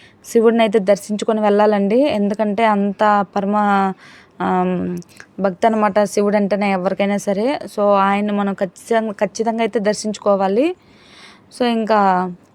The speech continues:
మనం బీచ్ దగ్గరకైతే వచ్చేసాం అనమాట. వ్యూ అయితే అస్సలండి చాలా సూపర్గా ఉందన్నమాట. అలలు అయితే అసలు చాలా పెద్ద పెద్ద అలలు,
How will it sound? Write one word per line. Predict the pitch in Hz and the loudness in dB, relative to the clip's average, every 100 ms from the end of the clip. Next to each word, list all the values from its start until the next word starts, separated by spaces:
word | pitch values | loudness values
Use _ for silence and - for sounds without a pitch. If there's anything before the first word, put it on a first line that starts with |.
| _ 196 | _ -6
మనం | 202 196 | -2 0
బీచ్ | 196 220 220 | 2 2 2
దగ్గరకైతే | 214 214 233 208 226 | 0 2 0 2 2
వచ్చేసాం | 208 220 208 202 | 2 0 -2 0
అనమాట. | 196 196 185 | 0 -2 0
వ్యూ | 208 196 208 226 233 | 0 0 2 2 0
అయితే | 214 233 | -2 0
అస్సలండి | 214 196 - - 233 220 220 254 302 - - - - 196 | 0 -2 -4 -4 -2 0 2 0 0 -8 -20 -20 -8 -4
చాలా | 165 190 220 | -2 0 0
సూపర్గా | 220 233 220 - 233 240 | 0 0 0 0 0 2
ఉందన్నమాట. | 240 233 220 214 202 | 2 0 0 0 0
అలలు | 233 233 202 220 240 | 2 2 2 4 2
అయితే | 233 247 | 2 2
అసలు | 226 202 220 | 0 0 -2
చాలా | 202 - - - 214 | -4 -4 -2 0 0
పెద్ద | 214 196 | 0 0
పెద్ద | 202 208 214 | 0 0 0
అలలు, | 214 208 240 302 | 0 2 0 0